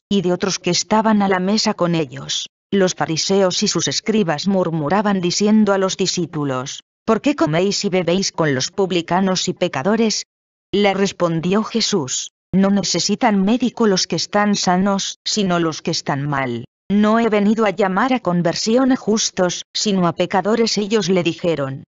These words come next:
"Los discípulos de Juan ayunan frecuentemente y recitan oraciones, igual que los de los fariseos,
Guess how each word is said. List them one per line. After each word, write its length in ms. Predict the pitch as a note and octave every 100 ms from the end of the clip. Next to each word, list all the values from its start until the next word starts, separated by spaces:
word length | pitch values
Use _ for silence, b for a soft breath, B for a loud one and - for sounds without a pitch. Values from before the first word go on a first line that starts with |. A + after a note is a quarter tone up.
| _
"Los 260 | G#3 F#3+ F3
discípulos 680 | F#3+ - G3 E3+ D#3 D3+ D3
de 80 | F#3+
Juan 280 | - F#3
ayunan 480 | F3 C#3+ F#3+ G3 F3
frecuentemente 1000 | F3+ - B2+ G3 G3+ G3 F#3 G#3+ A3+ F#3
y 100 | F3
recitan 580 | E3+ E3+ - G3+ G#3 F#3
oraciones, 840 | E3+ C#3+ - E3+ F3 E3 C#3+ - -
igual 520 | G3+ F#3 F#3 A#3 A#3+
que 120 | -
los 220 | G3 F3
de 80 | -
los 180 | D3+ C#3
fariseos, 800 | D3 C#3 - G#3 G#3 F#3+ F3+